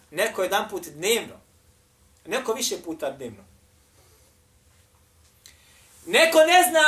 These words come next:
arapski još uvijek da čita. Kod nas u udruženju, braćo moja draga, dok smo bili dole u ovim prostorijama, nije bilo nikoga da nije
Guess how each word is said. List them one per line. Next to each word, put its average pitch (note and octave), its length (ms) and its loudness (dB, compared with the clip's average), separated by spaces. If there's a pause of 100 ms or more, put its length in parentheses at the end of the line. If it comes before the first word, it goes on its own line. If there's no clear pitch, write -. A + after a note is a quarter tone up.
arapski D4+ 340 0
još F#3+ 200 -4
uvijek A3 200 -2
da F#3 100 -4
čita. E3 400 -12 (3000)
Kod A#3+ 200 2
nas C#4+ 260 4
u C4 40 -4
udruženju, B3+ 540 2
braćo C#4 300 4
moja C4+ 140 2
draga, C#4 320 4
dok A#3+ 120 2
smo A#3+ 100 -4
bili B3 220 -4
dole B3 200 2
u - 20 0
ovim A3 120 -4
prostorijama, B3 540 0
nije B3 180 0
bilo B3+ 240 -2
nikoga B3 640 4
da G#3+ 140 2
nije A#3+ 420 0